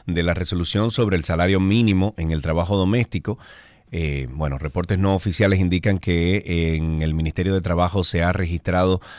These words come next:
a lo sumo algunos contratos entre, entre empleados y empleadores.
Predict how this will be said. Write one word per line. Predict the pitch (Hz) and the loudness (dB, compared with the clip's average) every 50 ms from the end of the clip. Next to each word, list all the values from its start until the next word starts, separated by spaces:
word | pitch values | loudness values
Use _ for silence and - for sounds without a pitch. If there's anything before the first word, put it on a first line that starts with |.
| - - | -10 -4
a | - 82 | -2 0
lo | 85 87 | 0 0
sumo | - - 120 131 143 131 98 | 0 0 0 0 2 2 0
algunos | 85 78 90 92 104 107 | 0 0 0 -2 -2 -2
contratos | - 90 85 - 92 92 98 101 - 104 85 - | -2 -4 -4 0 2 2 2 2 0 -4 -4 -4
entre, | 82 78 73 78 76 76 80 _ | -4 -4 -4 -4 -4 -4 -4 _
entre | - 87 82 78 82 80 80 | -4 -6 -4 -2 -2 -2 0
empleados | 80 78 - 82 82 85 95 101 101 - - | -2 -2 -2 0 2 2 2 2 0 0 0
y | 98 | 0
empleadores. | 90 90 78 - 95 95 98 117 143 143 131 139 139 - | 0 0 0 0 0 2 2 2 2 2 2 0 -4 -6